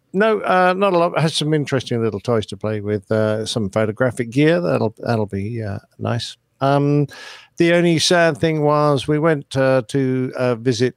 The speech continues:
Jilly's side of the family. She got a lot of cousins, and chatting to a lovely bloke who, um, he, he's just a little older than us. Uh, his daughter,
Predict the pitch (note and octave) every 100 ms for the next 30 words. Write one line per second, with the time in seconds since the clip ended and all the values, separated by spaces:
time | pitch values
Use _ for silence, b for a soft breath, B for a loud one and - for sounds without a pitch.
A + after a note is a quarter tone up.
0 | _ - C3+ B2+ - A#2 A2+ G#2+ - B2
1 | B2 G#2+ A2 A2+ B B B - - B2+
2 | A2+ C3 B2+ - A2+ G#2+ A#2+ A2 - B
3 | B B - C3 A#2+ C3+ B2+ F#2+ A2 A2
4 | A#2 A#2+ A#2+ A#2+ G#2+ G#2 G2+ G#2+ G#2+ -
5 | A2+ G#2+ G#2+ A2 A2+ A2+ A#2 C3 - D3
6 | E3 G3 F#3 A3+ - F#3+ D#3+ D3+ D3 C#3+
7 | C3 C#3 C#3+ C#3+ - - - B2+ C3 A#2+
8 | B2+ A2+ - B2 A#2 - A#2+ A2+